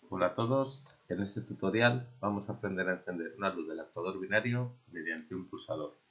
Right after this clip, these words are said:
En primer lugar, arrancamos el E T S, he creado un programa que se llama Tutorial dos y una estructura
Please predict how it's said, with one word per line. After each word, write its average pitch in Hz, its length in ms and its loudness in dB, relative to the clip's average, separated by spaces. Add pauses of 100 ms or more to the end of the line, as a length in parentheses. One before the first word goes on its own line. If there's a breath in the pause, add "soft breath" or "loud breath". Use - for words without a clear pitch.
(880)
En - 100 -6
primer 98 320 2
lugar, 113 540 6
arrancamos 85 640 0
el 78 100 -6
E 85 80 0
T - 160 -4
S, 67 400 -4 (880)
he 98 160 2
creado 87 500 4 (220)
un 101 220 -2
programa 90 400 0
que 85 120 -2
se 95 140 -4
llama 85 180 -4
Tutorial 82 460 -4
dos - 400 0 (880)
y 120 160 6
una 120 140 8
estructura 117 800 2